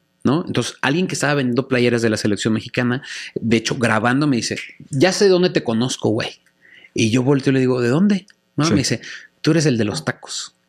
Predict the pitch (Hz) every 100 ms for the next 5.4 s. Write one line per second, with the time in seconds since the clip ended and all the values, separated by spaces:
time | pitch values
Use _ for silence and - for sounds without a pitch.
0 | - 98 98 120 113 107 123 151 180 196
1 | 202 220 214 98 107 113 147 104 190 127
2 | 139 131 139 143 - 185 156 123 - 104
3 | - - - 156 160 160 196 208 190 151
4 | 160 170 - 123 127 131 127 120 123 117
5 | 101 101 113 143